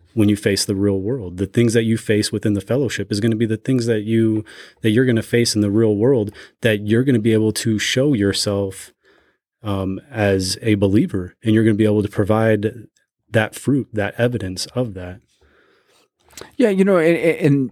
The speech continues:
Speaker 2: and, and Jesus says, I was looking for it right now, you know, where he's like, "Hey, a good tree can't bear bad fruit, and a bad tree can't bear good fruit." You know what I
Speaker 1: Mm-hmm.
Speaker 2: mean? And it's like,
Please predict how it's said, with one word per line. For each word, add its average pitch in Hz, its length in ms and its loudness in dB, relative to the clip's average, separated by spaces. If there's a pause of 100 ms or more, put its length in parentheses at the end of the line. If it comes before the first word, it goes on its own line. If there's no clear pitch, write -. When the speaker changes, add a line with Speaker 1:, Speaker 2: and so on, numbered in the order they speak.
(120)
Speaker 2:
and, 147 180 -4
and 131 100 2
Jesus 127 260 -2
says, 117 120 -2
I 104 40 -2
was 98 200 -8
looking 107 160 -4
for 113 140 0
it 101 40 0
right 92 140 0
now, 104 160 0
you 92 120 -4
know, 104 100 0
where 98 140 0
he's 101 180 -4
like, 90 200 -2
"Hey, 117 180 2
a 98 180 0
good 107 300 0
tree 110 380 -2
can't 107 340 -2
bear 101 160 2
bad 95 260 -2
fruit, 107 360 -4 (100)
and 98 160 -6
a 92 40 -12
bad 90 220 -8
tree - 160 -14
can't 78 220 -10
bear 73 120 -10
good 78 200 -12
fruit." - 240 -16 (280)
You 104 100 -6
know 95 60 -6
what 92 60 -6
I 95 40 -6
Speaker 1:
Mm-hmm. 95 80 -6
Speaker 2:
mean? 101 160 -4
And 101 140 -4
it's 95 100 -6
like, 98 160 -2